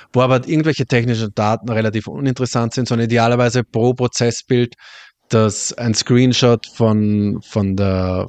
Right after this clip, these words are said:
von, weiß ich, von S A P, vom richtigen S A P-Modul oder, oder Workday-Modul, je nachdem, wo er genau klicken muss. Dann habe ich den Prozessmanager, der sagt, B P M N ist das einzig Richtige.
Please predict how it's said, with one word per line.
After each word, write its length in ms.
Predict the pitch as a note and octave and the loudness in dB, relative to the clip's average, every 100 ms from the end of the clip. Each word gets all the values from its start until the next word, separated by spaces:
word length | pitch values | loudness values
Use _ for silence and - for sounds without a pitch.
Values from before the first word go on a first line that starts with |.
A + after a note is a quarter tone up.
| - | -10
von, 180 | - F#2+ | -16 -8
weiß 160 | G#2 | -6
ich, 80 | F#2+ | -6
von 140 | - G#2+ | -6 -4
S 220 | G#2 - | -4 -2
A 40 | |
P, 200 | G#2 G2+ | -2 -2
vom 160 | G2 F#2+ | -2 -4
richtigen 280 | F#2+ - G2+ | -4 -4 -6
S 120 | - | -4
A 60 | |
P-Modul 540 | G2+ G#2 G2+ F#2 G2 F#2 | -6 -2 -2 -2 -4 -2
oder, 340 | F#2 F#2 F2+ - | -2 -2 -2 -6
oder 460 | G#2 F#2+ F#2 F2+ F2+ | -8 -6 -6 -6 -6
Workday-Modul, 680 | G2 G#2 G2 G#2+ G2+ F#2 G2 | -2 0 0 -2 -2 -2 -4
je 80 | F#2+ | -4
nachdem, 500 | F#2 - G2 G2 - _ _ | -6 -6 -6 -6 -10 _ _
wo 160 | A2+ G#2+ | -2 0
er 100 | G#2+ | 0
genau 300 | A2 G2+ F#2+ | -2 -2 -4
klicken 380 | - F#2+ - F#2 | -6 -12 -14 -18
muss. 220 | - - _ - - - - _ _ _ _ - | -20 -20 _ -20 -20 -20 -20 _ _ _ _ -2
Dann 140 | B2 | 2
habe 160 | C3 C#3+ | 4 4
ich 80 | C#3 | 2
den 160 | C#3 | 0
Prozessmanager, 800 | B2+ B2+ C#3+ C3 C#3+ C3 B2+ C3 | 0 0 2 2 2 0 2 2
der 100 | A#2 | 2
sagt, 300 | G#2+ A2+ - | 0 -2 -2
B 100 | A2 | -2
P 120 | A2 | 0
M 120 | A2 | 0
N 220 | A2 A2 A2+ | 0 -2 -2
ist 160 | G#2 | -4
das 160 | G#2 A#2 | -4 -4
einzig 340 | G#2 G2+ G#2+ | -6 -6 -6
Richtige. 520 | B2 C3+ D3+ C#3 C#3 | -4 -4 -2 0 0